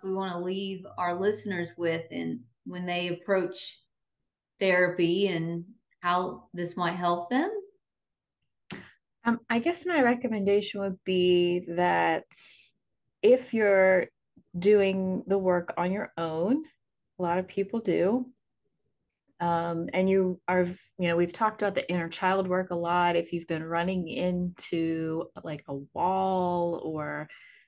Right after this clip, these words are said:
Speaker 2: that's been really hard for you, I would recommend maybe seeing which protector you have that is showing up and preventing you from accessing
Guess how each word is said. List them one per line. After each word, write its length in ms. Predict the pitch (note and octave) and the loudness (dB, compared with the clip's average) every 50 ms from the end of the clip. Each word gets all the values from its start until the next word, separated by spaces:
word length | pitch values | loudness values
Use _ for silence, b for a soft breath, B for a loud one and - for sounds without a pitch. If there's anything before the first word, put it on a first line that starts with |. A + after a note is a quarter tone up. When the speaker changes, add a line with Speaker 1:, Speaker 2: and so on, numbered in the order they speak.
| B | B
Speaker 2:
that's 160 | E3+ E3+ F3 - | -6 -4 -4 -4
been 160 | - E3+ E3 | -6 -4 -4
really 160 | D#3+ D#3+ D#3 | -2 -4 -4
hard 480 | D3+ - - - F3+ F#3 F#3+ G3 F#3+ - | -4 -8 -4 -2 0 0 0 -2 -2 -4
for 140 | - F#3 | -2 -2
you, 260 | F3+ F3 E3+ F3 E3+ E3+ | 0 0 2 2 2 2
I 140 | D#3+ D#3+ | 2 2
would 100 | D#3+ D#3+ | -2 -2
recommend 720 | D#3+ D3+ D#3 D#3+ D#3 - E3 E3 E3 E3 D#3+ D#3+ E3 D#3+ D#3 D#3+ | -2 -4 -4 -4 -4 -8 -8 -8 -6 -6 -6 -6 -6 -6 -8 -8
maybe 640 | D#3+ D#3+ D#3+ D#3+ D#3 D#3+ D#3+ D#3 D#3 D#3 D#3+ D#3+ b b b b b b b b b b - | -8 -8 -8 -8 -6 -4 -4 -4 -2 -4 -6 -8 b b b b b b b b b b -6
seeing 720 | - - - G3 G3 G3 F#3 F3+ F3 E3 E3+ E3+ F3 F3 - - _ | -4 -2 -2 0 0 0 0 -2 -2 -2 -2 -4 -4 -6 -8 -16 _
which 340 | _ - F3+ E3+ E3+ - - | _ -4 -4 -4 -4 -6 -10
protector 840 | - F#3 F3+ - F#3+ F3 F3 - - - - - - E3+ F3 F3+ - _ _ _ - | -8 -8 -6 -2 -2 -2 -2 -2 -6 -6 -4 -4 -4 -4 -6 -8 -10 _ _ _ -6
you 140 | F3 F3 F3 | -2 -2 -2
have 560 | E3+ D#3+ D3+ C#3 C3+ D3 D#3+ G3 G#3+ G3 - - _ _ _ _ _ _ _ _ _ _ _ _ _ _ - | -2 -2 -4 -4 -2 -2 -4 -6 -6 -8 -14 -20 _ _ _ _ _ _ _ _ _ _ _ _ _ _ -4
that 220 | F3+ E3+ D#3+ - | -2 0 0 0
is 200 | - F3 F3 - | 0 -2 -2 -2
showing 360 | - - F3 E3 D#3+ E3 E3 E3 | -4 -2 -2 0 0 -2 -2 -2
up 180 | D3+ D3+ - - | -4 -4 -4 -6
and 140 | E3 E3 D#3+ | -8 -8 -8
preventing 460 | - - E3 D#3 D#3+ D#3+ D#3+ D#3+ E3 | -10 -14 -12 -6 -4 -4 -4 -4 -6
you 140 | D#3+ D#3+ D#3+ | -6 -6 -8
from 260 | D#3+ - - - - - - | -8 -8 -12 -14 -12 -10 -10
accessing 960 | D3+ D#3 D#3 - - - - D3+ D3+ - - D3+ C#3+ C#3+ C#3 D3 D3+ D#3 D3+ | -10 -10 -8 -8 -6 -4 -4 -4 -4 -4 -6 -6 -6 -4 -4 -4 -6 -6 -8